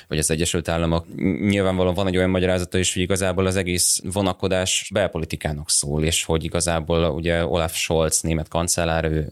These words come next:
a szociáldemokrata pártnak az embere, és friss pollok szerint a szociáldemokrata párt szavazóinak egy elég jelentős része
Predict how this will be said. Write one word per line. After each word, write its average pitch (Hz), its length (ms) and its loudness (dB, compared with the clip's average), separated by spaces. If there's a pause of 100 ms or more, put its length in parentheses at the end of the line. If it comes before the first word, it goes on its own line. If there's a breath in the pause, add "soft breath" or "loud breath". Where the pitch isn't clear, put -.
(160)
a 80 40 -6
szociáldemokrata 80 720 -2
pártnak 82 420 -6
az 78 200 -2
embere, 101 500 0 (280 loud breath)
és - 360 -2
friss - 300 0
pollok 73 340 0
szerint 90 360 2
a 64 80 -2
szociáldemokrata 76 880 -2
párt 82 560 -2 (100)
szavazóinak 80 680 -2
egy 78 240 -6
elég 85 220 0
jelentős 82 440 0
része 98 440 0